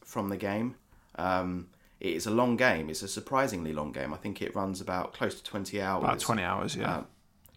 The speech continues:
Speaker 1: yeah, and, and I feel like there's probably a really good fifteen-hour game in there. Um, so yeah, I, I feel like it could be, the fat could be trimmed. But yeah, I do, I do gen-, I don't think it's unenjoyable.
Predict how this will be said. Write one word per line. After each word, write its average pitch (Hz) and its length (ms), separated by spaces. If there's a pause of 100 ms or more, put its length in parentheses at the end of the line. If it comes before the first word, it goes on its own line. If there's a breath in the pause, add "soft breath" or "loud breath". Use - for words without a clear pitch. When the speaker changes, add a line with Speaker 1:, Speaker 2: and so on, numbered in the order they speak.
(380 soft breath)
Speaker 1:
yeah, 101 460
and, 107 100
and 104 180
I 110 40
feel 113 240
like - 540 (360)
there's 117 140
probably 123 420
a 117 40
really 123 320
good 120 240
fifteen-hour 110 720
game 107 280
in - 140
there. 78 260 (400 soft breath)
Um, 92 420 (680)
so - 220
yeah, 95 300 (380)
I, - 200
I - 60
feel - 180
like 78 300
it 78 140
could 92 140
be, 95 300 (300)
the 101 80
fat - 280
could 95 100
be 95 80
trimmed. 110 400
But 117 100
yeah, 123 200
I 117 80
do, - 160
I 147 60
do 151 400
gen-, 131 360
I - 80
don't 156 180
think 120 160
it's - 220 (100)
unenjoyable. 104 800